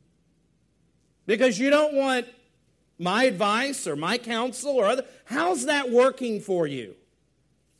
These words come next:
Not so good. Notice that the leper,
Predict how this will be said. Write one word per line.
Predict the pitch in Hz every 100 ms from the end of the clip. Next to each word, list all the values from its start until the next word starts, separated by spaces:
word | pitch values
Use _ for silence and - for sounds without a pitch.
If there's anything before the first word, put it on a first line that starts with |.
| _ _ _ _ _
Not | 143 -
so | -
good. | 165 226 - _ _ _ _ _ _ _ _ _ _ _ _ _ _ _ _ _ _ _ _
Notice | - 302 427 -
that | 156
the | 175 156 139 -
leper, | - 156 208 - 165 147 143